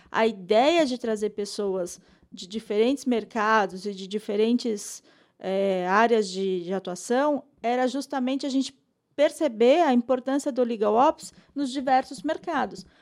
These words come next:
porque cada um deles trouxe uma visão diferente sobre por onde começar a implantar o Legal Ops dentro da sua empresa.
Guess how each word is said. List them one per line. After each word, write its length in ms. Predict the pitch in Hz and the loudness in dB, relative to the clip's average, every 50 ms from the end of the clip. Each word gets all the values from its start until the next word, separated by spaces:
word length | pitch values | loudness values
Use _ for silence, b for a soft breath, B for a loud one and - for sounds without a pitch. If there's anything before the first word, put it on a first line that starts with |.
| b b b | b b b
porque 180 | 254 247 269 | -6 -4 -4
cada 380 | 254 - 330 359 392 415 381 330 | -2 0 0 0 2 2 2 2
um 180 | 294 269 247 | 2 2 2
deles 640 | 214 214 240 285 320 330 285 226 202 196 - - - b b b b b b b _ | 2 4 4 4 4 4 2 0 -4 -6 -8 -12 -16 b b b b b b b _
trouxe 560 | - 233 247 254 269 277 269 - - 294 294 | 0 4 6 6 6 6 4 -2 -8 -6 -4
uma 420 | 294 294 302 302 294 294 294 294 | -4 -4 -2 -2 0 0 0 0
visão 240 | 262 277 254 294 302 | 0 0 0 -2 -2
diferente 680 | 320 - - 381 392 370 339 302 330 349 339 - - 240 | -2 -2 -2 -2 0 0 0 0 -2 -2 -4 -8 -10 -10
sobre 360 | - - - 254 240 220 247 | -10 -6 -4 -4 -4 -4 -6
por 200 | 233 - 285 277 | -6 -4 -2 0
onde 260 | 302 349 415 403 330 339 | 2 2 2 0 -4 -4
começar 680 | - 320 302 254 254 254 - - 254 240 240 240 - 240 | -4 -2 -2 0 -2 -2 -2 -2 0 0 0 0 2 2
a 100 | 240 233 | 2 2
implantar 460 | 233 226 240 233 226 226 254 226 214 | 2 0 -2 -4 -4 -4 -2 -2 -2
o 20 | |
Legal 400 | 214 214 208 214 214 208 202 202 | 0 0 0 0 0 2 2 0
Ops 200 | 196 202 - - | -2 -4 -10 -12
dentro 340 | 190 214 208 208 - 214 196 | -10 -10 -8 -8 -8 -10 -8
da 120 | 190 202 | -8 -8
sua 180 | 202 - - 196 | -8 -8 -10 -10
empresa. 520 | 196 196 - 170 165 165 160 165 185 202 | -10 -8 -8 -8 -8 -8 -8 -10 -14 -16